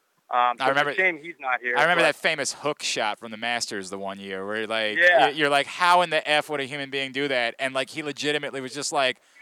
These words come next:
Speaker 2: "Oh, this is cool. I can hit this." <laughs> Like,
Speaker 1: Yeah.
Speaker 2: no problem whatsoever.
Speaker 1: Yeah, there's, there's no shot that he, he
Speaker 2: Right.
Speaker 1: can't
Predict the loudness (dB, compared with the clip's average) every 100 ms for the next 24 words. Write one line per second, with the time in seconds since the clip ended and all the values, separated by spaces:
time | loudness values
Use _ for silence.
0 | 0 4 4 2 0 0 2 2 0 -6
1 | -10 -10 -10 -2 4 4 6 4 4 6
2 | 6 6 6 4 4 4 4 4 -2 -6
3 | -6 -6 -4 -4 -4 _ -6 -6 _ -14
4 | 2 4 6 4 2 0 -2 2 0 2
5 | 2 2 2 -4 -6 -10 -6 0 2 2
6 | -2